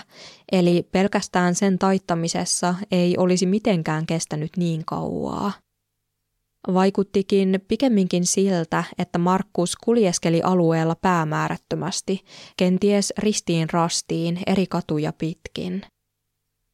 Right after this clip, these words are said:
Ensin hän ohitti asuintalonsa ja sitten hän palasi taas takaisin sen liepeille.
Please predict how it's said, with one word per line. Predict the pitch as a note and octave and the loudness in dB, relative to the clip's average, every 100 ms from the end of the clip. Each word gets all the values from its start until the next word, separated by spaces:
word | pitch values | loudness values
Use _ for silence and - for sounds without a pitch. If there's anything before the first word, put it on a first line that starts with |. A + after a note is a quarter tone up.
| _ - | _ 0
Ensin | E3+ F3 F3+ | 2 4 2
hän | E3+ E3+ E3 | 2 0 2
ohitti | F3 F3 G3 - | 0 0 0 0
asuintalonsa | - F#3 F3+ E3 E3 E3 D#3+ E3 F3+ F3+ F3+ - | -2 0 0 0 0 0 0 -2 -2 -4 -4 -4
ja | E3+ | -4
sitten | - - - G3+ F#3+ | -2 -4 -2 0 0
hän | F#3+ F#3 F3+ - | 0 0 -2 0
palasi | F#3 F#3 F#3 | 0 2 0
taas | G3 F#3+ - | 0 -2 -2
takaisin | G#3 - D3+ D#3+ D#3+ E3 | -8 -4 -4 -4 -4 -6
sen | D#3 E3 | -6 -4
liepeille. | D#3 D3+ D#3 - - F#3 | -4 -4 -8 -10 -8 -6